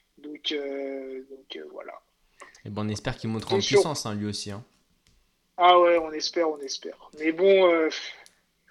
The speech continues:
Speaker 1: là, c'est un peu compliqué, hein, vu sa, sa qualification, euh,
Speaker 2: Ouais, mais bon,
Speaker 1: un
Speaker 2: quand
Speaker 1: peu
Speaker 2: il était champion du
Speaker 1: miraculée.
Speaker 2: monde, c'était poussif aussi au départ, hein. Il était passé par les repêchages, il me semble.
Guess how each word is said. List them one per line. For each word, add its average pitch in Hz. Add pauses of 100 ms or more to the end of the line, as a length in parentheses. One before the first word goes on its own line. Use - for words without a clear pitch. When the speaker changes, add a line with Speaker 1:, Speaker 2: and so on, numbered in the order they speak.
(520)
Speaker 1:
là, 175
c'est 180
un 170
peu 175
compliqué, 165
hein, 156 (180)
vu 156
sa, 147 (540)
sa 151
qualification, 156
euh, 156
Speaker 2:
Ouais, 175
mais 185
bon, 165
Speaker 1:
un 190
Speaker 2:
quand 170
Speaker 1:
peu -
Speaker 2:
il 147
était 147
champion 139
du 117
Speaker 1:
miraculée. 139
Speaker 2:
monde, 185
c'était 123
poussif 156
aussi 131
au 120
départ, 107
hein. 123 (340)
Il 117
était 120
passé -
par 117
les 113
repêchages, 151
il 120
me 104
semble. 95